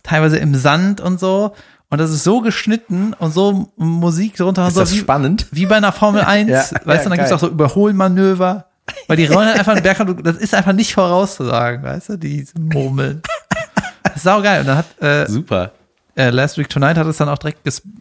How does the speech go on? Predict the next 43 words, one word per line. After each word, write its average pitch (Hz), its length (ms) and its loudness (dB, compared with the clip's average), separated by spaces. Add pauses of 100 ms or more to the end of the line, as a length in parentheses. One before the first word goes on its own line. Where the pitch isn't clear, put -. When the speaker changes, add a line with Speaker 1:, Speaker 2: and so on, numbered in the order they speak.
Speaker 1:
irgendwie, 131 640 -2 (300)
ist - 160 -4
da 151 60 2
als 135 160 -2
Sponsor 131 420 0
eingestiegen 123 560 -4
und 127 80 -2
die 120 60 -4
machen 131 180 -4
jetzt 123 120 -8
irgendwie 120 200 -6
zweiunddreißig 120 540 -6
Rennen 120 200 -2
in 101 240 -4
den - 0 -
nä-, 107 260 -6
nächsten 117 320 -6
halben 113 220 -2
Jahr, 110 160 0
Speaker 2:
Ehrlich? 120 140 0
Speaker 1:
irgendwie 127 120 -4
Speaker 2:
Geil, 127 100 -2
Speaker 1:
sowas. 139 160 -2
Speaker 2:
das - 60 -12
zieh 147 60 -4
ich - 60 -10
mir 107 80 -2
mal 95 120 -2
rein. 92 240 -6 (300)
Speaker 1:
Ja, 120 140 -2
und 117 80 -4
wenn 127 100 -2
du 127 60 -2
da 123 380 2 (100)
irgendwas 131 240 -8 (360)
gewinnst, 131 300 -4
ist, 139 260 -12
geht 127 120 -6
alles 123 200 -4
an 113 120 -6
Charity 117 500 -4
und 110 100 -6
sowas. 110 360 -10